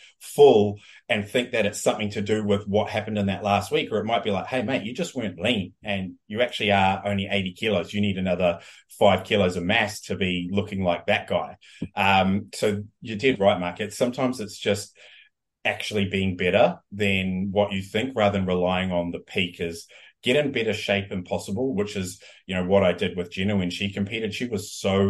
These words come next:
lean, uh, two weeks out because I needed her to be that lean to see her glutes, uh, where they needed to be. And then we added more food in to fill and smooth her out,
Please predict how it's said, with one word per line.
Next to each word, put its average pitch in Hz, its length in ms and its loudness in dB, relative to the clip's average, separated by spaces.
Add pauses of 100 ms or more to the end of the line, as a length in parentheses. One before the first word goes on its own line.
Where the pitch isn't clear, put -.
lean, 101 520 -4 (120)
uh, 90 300 -4
two 101 220 -4
weeks 90 260 -6
out - 380 2 (280)
because 98 380 -4
I 101 160 2
needed 95 360 -2
her 98 120 -4
to 92 80 -2
be 95 200 -2
that 92 220 -4
lean 98 280 -2
to 101 140 -10
see 95 280 -4
her 90 200 -4
glutes, 95 800 -4
uh, 87 440 -4 (100)
where 98 380 -2
they 92 160 0
needed 92 300 -4
to 92 80 -6
be. 113 400 0 (280)
And 104 200 -2
then 110 200 0
we 104 240 0
added 98 300 0
more 92 240 0
food 95 420 -2
in 98 480 0 (280)
to 110 120 -6
fill 107 400 2
and 98 220 -4
smooth 95 500 -2
her 90 180 2
out, 104 420 4